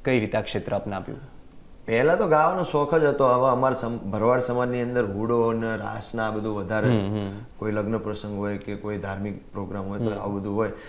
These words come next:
Speaker 2: એટલે પહેલા રમવાનો, ગાવાનો ખૂબ શોખ હતો.
Speaker 1: હમ.
Speaker 2: એટલે પછી કેવું છે કે એક અંદરથી આમ એવું જાગ્યું કે આપણે, આપણો પણ અવાજ સારો છે ને સારું ગાઈ શકીએ છીએ, અને એમાંય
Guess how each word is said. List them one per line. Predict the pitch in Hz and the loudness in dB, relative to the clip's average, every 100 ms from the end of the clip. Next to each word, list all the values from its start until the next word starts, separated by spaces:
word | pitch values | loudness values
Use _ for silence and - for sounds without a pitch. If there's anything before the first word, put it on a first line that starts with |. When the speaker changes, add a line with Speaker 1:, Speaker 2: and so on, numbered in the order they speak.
| - - | -10 -2
Speaker 2:
એટલે | 123 123 | 2 2
પહેલા | 127 127 123 | 2 2 2
રમવાનો, | 117 123 123 123 120 120 | 2 0 -2 -2 -2 -2
ગાવાનો | 101 107 113 117 | -4 -4 -4 -6
ખૂબ | 113 123 113 | -6 -6 -6
શોખ | - 101 98 | -4 -4 -4
હતો. | 92 117 - - | -4 -4 -4 -4
Speaker 1:
હમ. | 110 98 98 | -2 -2 -4
Speaker 2:
એટલે | 117 131 | 0 0
પછી | 131 127 135 135 135 135 | 2 0 4 4 2 0
કેવું | 170 127 | 0 2
છે | 117 | 2
કે | 113 123 120 117 - 113 | 2 4 4 2 -2 -2
એક | 123 | 2
અંદરથી | 123 127 135 135 | 2 4 2 4
આમ | 135 131 117 - - 57 50 50 - | 0 0 -4 -8 -14 -18 -16 -14 -4
એવું | 110 156 117 | 0 2 4
જાગ્યું | 110 110 | 2 2
કે | 104 113 | -2 -4
આપણે, | 95 113 120 | -4 -2 -2
આપણો | 113 104 113 | -2 -2 -2
પણ | 113 117 | 0 -2
અવાજ | 113 113 113 | -2 -2 -4
સારો | 101 110 104 | -6 -4 -4
છે | 107 | -4
ને | 104 | -6
સારું | 95 98 104 | -6 -6 -2
ગાઈ | 110 117 | -2 -2
શકીએ | 107 - 104 | -4 -6 -6
છીએ, | 101 104 | -4 -4
અને | 107 | -4
એમાંય | 107 110 | -2 -4